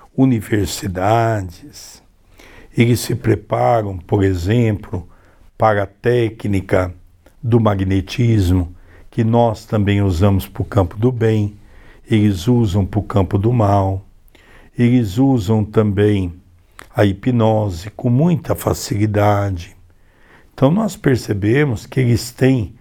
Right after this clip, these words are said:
de uma certa forma, uma condição aonde é implacável o seu conhecimento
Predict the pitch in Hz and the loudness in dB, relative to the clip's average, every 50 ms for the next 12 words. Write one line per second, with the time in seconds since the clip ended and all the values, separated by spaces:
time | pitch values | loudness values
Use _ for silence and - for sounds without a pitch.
0 | _ _ _ _ _ _ _ - 123 120 117 110 104 95 - - - 104 92 87 | _ _ _ _ _ _ _ -2 0 2 2 2 2 0 -2 -4 -4 -2 -2 0
1 | - - 113 - - - - - 156 165 165 156 139 110 95 90 82 85 - - | 0 0 -2 -2 -4 -6 -4 -2 0 0 0 0 -2 -2 -4 -6 -6 -8 -12 -20
2 | - - - _ _ _ - 127 127 127 - 127 - 135 135 123 120 123 117 - | -20 -20 -20 _ _ _ -2 0 2 2 0 0 0 -2 0 0 0 -2 -2 -2
3 | - - - 139 139 151 160 170 185 190 175 147 117 107 98 87 82 82 - - | -6 -6 -4 -2 0 2 2 2 2 2 2 2 2 2 0 -2 -4 -6 -10 -18
4 | - - - _ _ _ _ _ _ _ _ _ _ _ _ _ _ _ - - | -20 -20 -20 _ _ _ _ _ _ _ _ _ _ _ _ _ _ _ -20 -20
5 | - - - 117 117 110 110 110 113 120 127 143 147 139 175 202 208 208 190 156 | -12 -4 0 0 0 0 0 -2 0 0 0 0 -2 -2 0 0 0 2 2 2
6 | 120 104 95 85 82 85 - - - - _ _ _ _ _ _ - 120 113 113 | 2 2 0 -2 -4 -8 -12 -18 -20 -20 _ _ _ _ _ _ 0 0 2 2
7 | 120 123 123 175 196 196 196 - 170 165 175 190 190 170 131 101 90 92 98 - | 2 0 0 0 0 0 -2 -4 -2 -2 -2 -2 -2 -2 -2 -2 -2 -4 -6 -10
8 | - _ - _ _ _ _ _ _ _ - - - 123 113 104 - - - - | -20 _ -20 _ _ _ _ _ _ _ -6 -2 -2 0 0 -2 -6 -8 -4 -2
9 | 123 120 120 123 120 117 110 107 104 98 95 95 - _ _ _ _ _ _ - | 0 0 0 0 0 0 2 2 0 -2 -4 -8 -14 _ _ _ _ _ _ -20
10 | - - 127 120 117 117 117 101 - - - 107 101 98 107 117 135 143 139 131 | -6 -2 0 2 2 2 2 0 -2 -2 0 0 2 2 4 2 2 2 2 0
11 | 123 113 101 - - - 95 | 0 -2 -4 -6 -6 -8 -8